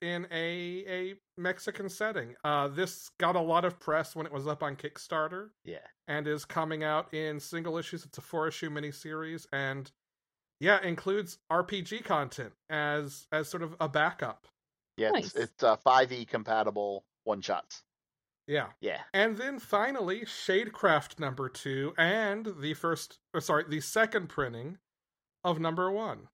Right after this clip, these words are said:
Speaker 2: Yeah, we, I, we enjoyed the first one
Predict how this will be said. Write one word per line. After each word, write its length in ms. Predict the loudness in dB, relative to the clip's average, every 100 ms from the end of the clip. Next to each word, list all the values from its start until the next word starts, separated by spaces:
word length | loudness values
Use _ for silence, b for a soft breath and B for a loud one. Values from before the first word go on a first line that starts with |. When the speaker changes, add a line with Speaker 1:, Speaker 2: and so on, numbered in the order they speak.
| _ _ 0
Speaker 2:
Yeah, 220 | 6 6 4
we, 100 | -2 -2
I, 260 | -2 -2 -4 -6 -14 -16 -12
we 240 | 0 2 4
enjoyed 480 | 2 2 4 4 2
the 220 | 0 0
first 320 | 2 0 0 -6
one 200 | -6